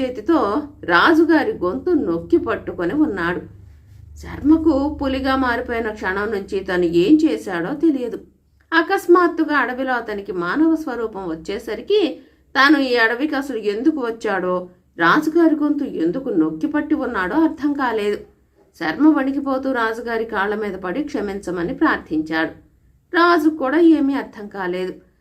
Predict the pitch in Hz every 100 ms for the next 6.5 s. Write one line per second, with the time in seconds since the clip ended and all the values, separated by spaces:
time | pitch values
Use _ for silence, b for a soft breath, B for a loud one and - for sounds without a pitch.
0 | b - 262 349 339 320 311 294 285 254
1 | 233 220 302 285 269 226 220 190 254 240
2 | 220 208 202 208 180 175 170 170 165 196
3 | 285 220 180 180 - 160 160 - - -
4 | b b b - 170 165 180 165 170 185
5 | 208 233 302 277 247 240 254 233 226 233
6 | 220 208 190 185 185